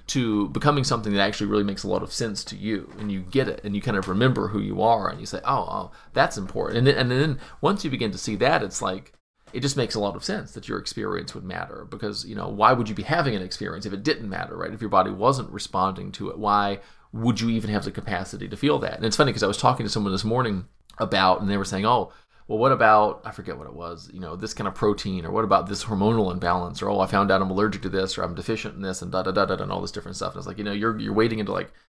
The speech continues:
you know, really kind of perilous ground there, because you can't get away from, so there's the fact of the matter,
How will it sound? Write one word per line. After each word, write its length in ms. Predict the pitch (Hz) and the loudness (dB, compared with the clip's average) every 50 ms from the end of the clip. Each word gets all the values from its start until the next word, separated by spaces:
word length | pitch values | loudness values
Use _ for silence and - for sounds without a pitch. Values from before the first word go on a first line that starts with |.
| _ _ _ _ _ | _ _ _ _ _
you 100 | - 110 | -6 -2
know, 140 | 104 104 90 | 2 2 2
really 340 | 90 98 110 120 117 110 104 | 2 2 4 4 4 4 4
kind 160 | - 107 98 | 4 2 0
of 80 | 95 - | 0 0
perilous 460 | - - 117 113 107 101 98 95 - | 0 2 4 6 6 6 6 4 4
ground 360 | - 104 98 98 98 95 90 | 6 6 6 6 6 4 2
there, 140 | 87 85 87 | 0 -2 -2
because 460 | 90 - - 107 98 92 - - - - - - - _ _ _ _ _ _ _ _ _ _ - | -2 -4 -2 0 0 0 -2 -4 -10 -12 -14 -16 -20 _ _ _ _ _ _ _ _ _ _ -16
you 120 | - 117 101 | -14 -12 -10
can't 320 | - 160 160 165 131 120 | -6 -4 -4 -4 0 4
get 120 | 123 143 135 | 6 6 6
away 360 | 113 98 104 107 113 123 131 | 6 6 4 4 2 2 0
from, 540 | 131 - 113 90 87 87 90 85 - - - _ _ _ _ _ _ | -4 -4 -2 -2 -2 -4 -6 -10 -14 -16 -20 _ _ _ _ _ _
so 320 | - - 127 113 104 101 - | -4 0 2 2 2 2 2
there's 320 | 107 117 113 113 107 - | 2 2 4 4 2 0
the 100 | - 131 | -4 -4
fact 340 | - - 135 143 156 147 - | 0 2 4 4 4 2 0
of 100 | 123 113 | -6 -6
the 60 | 110 | -4
matter, 460 | 104 101 98 98 92 90 - - - | -2 -2 -2 -2 -4 -6 -10 -12 -14